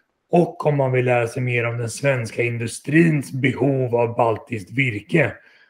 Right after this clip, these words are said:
så har vi faktiskt med oss Johan Nellbäck, som exempelvis är V D på Iggesund Paperboard, på en skogskväll på torsdag.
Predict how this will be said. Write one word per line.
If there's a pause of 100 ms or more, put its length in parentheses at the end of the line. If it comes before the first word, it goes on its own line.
(120)
så
har
vi
faktiskt
med
oss
Johan
Nellbäck,
som
exempelvis
är
V
D
på (380)
Iggesund
Paperboard,
på
en
skogskväll
på
torsdag.